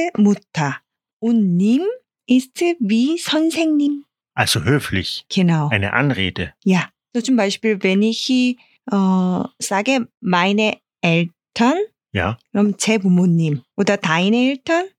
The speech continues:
Speaker 1: 네, 게하드 씨 부모님, 네. Aber so be-, äh, bestimmte Person, Personen, oder?
Speaker 2: Ja. Und
Speaker 1: Meine,
Speaker 2: eigentlich
Speaker 1: deine,
Speaker 2: nur
Speaker 1: ja.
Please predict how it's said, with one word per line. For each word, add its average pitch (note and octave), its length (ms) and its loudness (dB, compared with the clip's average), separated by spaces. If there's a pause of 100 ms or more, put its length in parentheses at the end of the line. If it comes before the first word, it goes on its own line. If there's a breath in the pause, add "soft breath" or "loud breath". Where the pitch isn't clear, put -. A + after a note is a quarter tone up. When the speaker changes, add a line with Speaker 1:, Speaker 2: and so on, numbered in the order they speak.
(140)
Speaker 1:
네, G3 140 2
게하드 G3 340 0
씨 G#3 160 -2
부모님, A3+ 480 0 (220)
네. G#3+ 280 2 (280 loud breath)
Aber G3+ 420 0 (160)
so A3 180 0 (100)
be-, - 220 -6
äh, F#3 280 0
bestimmte G3+ 880 0 (280)
Person, D#3+ 560 0 (160)
Personen, E3 520 0
oder? G#3 320 0 (280)
Speaker 2:
Ja. G#2+ 280 0 (380)
Und - 100 -2
Speaker 1:
Meine, G3+ 260 2
Speaker 2:
eigentlich G#3 120 0
Speaker 1:
deine, E3+ 340 -2
Speaker 2:
nur C#3+ 100 -6
Speaker 1:
ja. C3 260 0